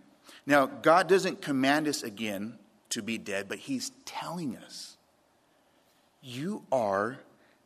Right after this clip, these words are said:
dead to sin and alive to God."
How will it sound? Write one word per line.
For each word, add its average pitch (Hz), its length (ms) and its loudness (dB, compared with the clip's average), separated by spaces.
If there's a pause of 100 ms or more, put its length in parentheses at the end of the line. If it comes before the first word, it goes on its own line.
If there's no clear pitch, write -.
(300)
dead 113 440 2 (220)
to 160 140 -4
sin 101 540 -4 (260)
and 113 140 -2
alive 101 480 2
to 170 120 -6
God." 87 460 -4